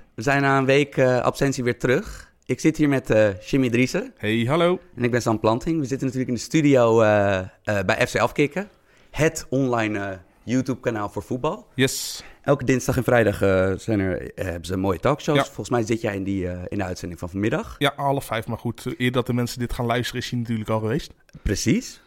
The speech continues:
Speaker 1: Maar Jim, we zitten hier met z'n tweeën. En
Speaker 2: Ja.
Speaker 1: het heeft, eh, een sippe reden.
Speaker 2: Yep.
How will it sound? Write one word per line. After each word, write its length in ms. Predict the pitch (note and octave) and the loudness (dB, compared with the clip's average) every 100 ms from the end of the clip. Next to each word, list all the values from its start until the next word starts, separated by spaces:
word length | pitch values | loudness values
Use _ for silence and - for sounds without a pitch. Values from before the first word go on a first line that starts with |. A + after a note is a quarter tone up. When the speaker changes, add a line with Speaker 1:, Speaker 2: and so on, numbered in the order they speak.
| - | -2
Speaker 1:
Maar 100 | B2 | 2
Jim, 280 | F3+ A#2+ - | 4 4 0
we 80 | B2 | -4
zitten 200 | E3 F#3+ | -2 0
hier 80 | |
met 100 | F3 | 0
z'n 80 | E3 | -2
tweeën. 420 | - G3 C#3 G2 - - _ | 0 2 4 2 -4 -16 _
En 100 | - | 0
Speaker 2:
Ja. 100 | A#2+ | 2
Speaker 1:
het 100 | D#3 | 2
heeft, 180 | D#3 - | 0 -2
eh, 300 | D3+ C#3 C3+ C3+ B2 - - _ _ | 2 4 2 0 -6 -20 -20 _ _
een 100 | B2+ | 0
sippe 260 | E3+ E3 | 0 2
reden. 400 | C#3 C3 G2 F2+ - | 2 2 0 -6 -4
Speaker 2:
Yep. 300 | C3 - - | -2 -2 -6